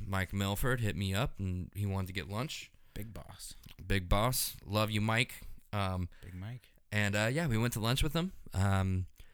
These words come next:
Speaker 1: and that was the other cool thing. Since we were independent, um, we, like, I think Mike kinda just knew that we would kinda have, like, our own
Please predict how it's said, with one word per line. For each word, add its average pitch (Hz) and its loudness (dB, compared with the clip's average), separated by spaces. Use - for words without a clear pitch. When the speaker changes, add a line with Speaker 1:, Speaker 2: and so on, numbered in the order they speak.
Speaker 1:
and 107 2
that 120 4
was 170 4
the 165 4
other 151 4
cool 117 2
thing. 90 2
Since 98 -2
we 110 0
were 92 2
independent, 92 4
um, 87 -4
we, 98 -2
like, 95 -2
I - 2
think 123 6
Mike 110 4
kinda 110 0
just 98 -4
knew 101 0
that 95 0
we 101 2
would 95 0
kinda 98 2
have, 98 0
like, 90 0
our 92 0
own 92 0